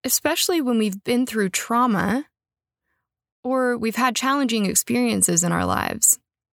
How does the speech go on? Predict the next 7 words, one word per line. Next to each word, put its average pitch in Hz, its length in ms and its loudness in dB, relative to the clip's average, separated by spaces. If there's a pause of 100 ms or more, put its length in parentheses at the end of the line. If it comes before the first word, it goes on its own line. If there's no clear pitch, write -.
(560)
We 240 160 2
label 233 480 0
ourselves - 800 0 (680)
and 220 120 0
we 202 260 0
judge 277 420 2
ourselves 175 840 0